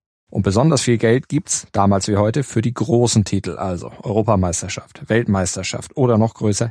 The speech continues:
die Goldmedaille bei den Paralympics. Und der Plan der Spanier ging auch zunächst auf. Bei der W M neunzehnhundertachtundneunzig standen angeblich vier Spieler ohne Behinderung im Aufgebot der Spanier. Sie holten den Titel und das Geld floss. Und da das nicht aufflog,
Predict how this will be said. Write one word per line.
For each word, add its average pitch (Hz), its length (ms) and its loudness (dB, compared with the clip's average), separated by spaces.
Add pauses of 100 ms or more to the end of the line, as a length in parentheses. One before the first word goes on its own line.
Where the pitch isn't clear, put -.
(100)
die 107 60 -2
Goldmedaille 98 760 0 (240)
bei 87 120 -8
den 87 140 -2
Paralympics. 95 640 -4 (580)
Und - 180 0
der 95 100 2
Plan 165 420 0
der 98 120 2
Spanier 104 540 0
ging 123 220 -2
auch 113 220 -4
zunächst 98 480 0
auf. 120 340 -2 (380)
Bei 113 100 -4
der 110 140 2
W 123 80 2
M 160 200 2
neunzehnhundertachtundneunzig 147 1040 0
standen 120 320 2
angeblich 131 500 -2
vier 139 280 -2
Spieler 92 420 -4
ohne 98 200 2
Behinderung 92 500 0
im - 100 -6
Aufgebot - 560 -10
der 101 80 -6
Spanier. - 440 -12 (240)
Sie 104 120 -4
holten 127 240 2
den 143 140 4
Titel 160 360 2 (100)
und 117 160 0
das 113 120 -2
Geld 110 240 -2
floss. - 380 -10 (320)
Und 104 160 0
da 98 100 0
das 165 300 -2
nicht 92 180 2
aufflog, 98 560 0